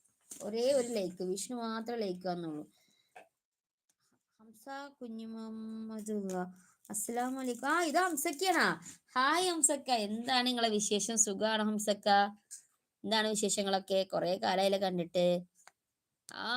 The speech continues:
മാഷാ അല്ലാ, സുഖാണ്. നമ്മളെ പുതിയ പ്രൊഡക്റ്റ് ഒക്കെ ഓക്കെ ആയിട്ട്, നമ്മുടെ ഹെയർ ഓയിൽ ഒക്കെ ഇതിന്റെ പിന്നാലെയാണ് ഞാന്. ഹെയർ ഓയിലിന്റെ പിന്നാലെയായിരുന്നു. താരന്റെ ശല്യം, മുടി കൊഴിച്ചില്, തൈറോയ്ഡ് കാരണം മുടി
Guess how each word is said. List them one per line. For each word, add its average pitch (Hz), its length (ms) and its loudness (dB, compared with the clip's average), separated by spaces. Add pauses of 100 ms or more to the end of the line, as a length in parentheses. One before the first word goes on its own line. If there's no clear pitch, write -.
(200)
മാഷാ 185 320 -2
അല്ലാ, 220 220 0
സുഖാണ്. 233 400 4
നമ്മളെ 214 200 0 (380)
പുതിയ 214 280 2
പ്രൊഡക്റ്റ് 214 460 -2
ഒക്കെ 240 220 2 (1080)
ഓക്കെ 196 300 -20
ആയിട്ട്, 208 220 -18
നമ്മുടെ 190 260 -14
ഹെയർ 185 300 -6
ഓയിൽ 208 220 -2
ഒക്കെ 208 240 -4 (500)
ഇതിന്റെ 190 260 -6
പിന്നാലെയാണ് 202 580 -6 (100)
ഞാന്. 190 240 -8 (2500)
ഹെയർ 185 200 -20
ഓയിലിന്റെ 190 260 -16
പിന്നാലെയായിരുന്നു. 208 540 -8 (160)
താരന്റെ 190 540 0
ശല്യം, 214 340 0 (280)
മുടി 175 200 -2
കൊഴിച്ചില്, 190 420 -2 (240)
തൈറോയ്ഡ് 180 480 0
കാരണം 214 320 -2 (880)
മുടി 196 200 -20